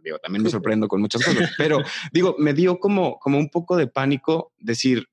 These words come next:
Speaker 1: "Oye, mis sobrinos están viendo esta escena", porque se supone que es para chavos. Entonces, hay varias que dije, "Uy,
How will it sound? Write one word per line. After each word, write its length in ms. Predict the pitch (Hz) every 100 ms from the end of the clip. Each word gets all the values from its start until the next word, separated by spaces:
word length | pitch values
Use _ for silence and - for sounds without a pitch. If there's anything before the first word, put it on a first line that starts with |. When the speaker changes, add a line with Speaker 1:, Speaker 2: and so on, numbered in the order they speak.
| -
Speaker 1:
"Oye, 240 | 120 123
mis 140 | 117
sobrinos 540 | 104 107 117 151 185 -
están 300 | - - 120
viendo 280 | 139 147 151
esta 200 | 123 -
escena", 420 | 135 110 110 180 _ _ _ _ _ _ _ _ _ _
porque 240 | - 117 110
se 60 | 110
supone 260 | 107 160
que 80 | 175
es 60 | 175
para 240 | 139 110
chavos. 500 | - 165 147 98 - _ _ _ _ _ _
Entonces, 640 | 110 107 131 127 131 127 _ _ _ - 95 _ _
hay 140 | - 139
varias 360 | 143 143 151
que 80 | 135
dije, 260 | 127 - -
"Uy, 460 | 123 143 113 -